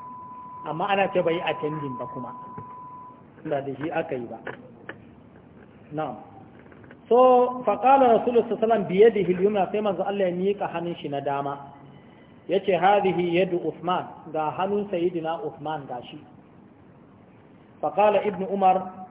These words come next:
"Idhhab biha al-ana ma'ak." Yace, "Ka je ya Rasulullahi, al-ana ma'ak." Hannun Usman yana tare da kai. To, manzo Allah ya yi mubaya'a on behalf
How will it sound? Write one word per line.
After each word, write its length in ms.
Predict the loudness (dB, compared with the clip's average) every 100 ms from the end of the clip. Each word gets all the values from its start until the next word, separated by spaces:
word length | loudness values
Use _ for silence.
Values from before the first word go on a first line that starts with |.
| -4
"Idhhab 540 | -2 0 2 2 2
biha 220 | 2 4
al-ana 460 | 2 2 2 2 2
ma'ak." 340 | 0 -2 -4 -10 -18 -20 -20 -20 -20 -20 -20 -20 -14
Yace, 420 | -4 -4 0 -2 -2
"Ka 80 |
je 180 | -6 0
ya 200 | 2 2
Rasulullahi, 800 | 2 -4 -4 -4 -2 -4 -4 -8 -14
al-ana 460 | -14 -4 -4 -2
ma'ak." 360 | -4 -6 -8 -14 -18 -16 -16 -14 -20 -20 -20 -10
Hannun 280 | -6 -6 -8
Usman 280 | -8 -6 -4
yana 220 | -2 -4
tare 220 | -4 -4 -4
da 100 | -6
kai. 200 | -10 -16 -18 -20 -20 -20 -20 -20 -20 -20 -20 -20 -20 -20 -18 -4
To, 140 | -4 -4 -14 -20 -20 -20 -20 -20 -20 -20 -20 -20 -20 -20 -20 -20 -20 -20
manzo 160 | -12 -6
Allah 200 | -2 0
ya 120 | 2
yi 60 | 0
mubaya'a 640 | -2 0 2 2 0 -4 -6
on 140 | -8
behalf 280 | -6 -4